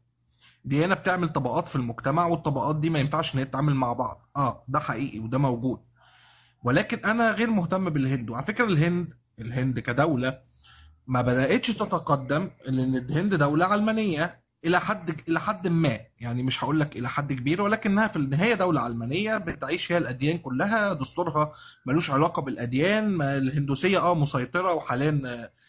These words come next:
هي تحت سيطرة هندوسية إلى آخره، ولكن ما زال دستور وقوانين غير مستمدة من الدين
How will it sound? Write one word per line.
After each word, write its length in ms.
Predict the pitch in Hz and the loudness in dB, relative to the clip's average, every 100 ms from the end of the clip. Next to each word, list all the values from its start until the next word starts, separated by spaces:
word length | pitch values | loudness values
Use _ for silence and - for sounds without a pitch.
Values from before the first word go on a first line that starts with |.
| _ _ - | _ _ -4
هي 180 | 135 143 | 0 0
تحت 260 | 160 - | 0 -2
سيطرة 400 | 151 127 117 160 | -2 -2 -2 0
هندوسية 480 | 151 135 120 156 165 139 | 0 -2 -2 0 2 0
إلى 100 | 127 | -2
آخره، 280 | 107 190 208 | -4 -2 0
ولكن 480 | 180 190 202 185 - _ | 2 0 -2 -6 -8 _
ما 180 | - 147 | 0 2
زال 500 | 143 170 190 170 - | 2 2 0 -2 -10
دستور 520 | 139 139 - 170 170 151 | -10 -10 -4 0 2 2
وقوانين 580 | 131 131 127 135 180 | 0 0 2 2 2
غير 200 | 165 165 | 2 2
مستمدة 500 | 202 160 - 139 147 | 2 2 2 0 0
من 120 | 120 117 | -2 -4
الدين 340 | 107 117 107 | -6 -8 -10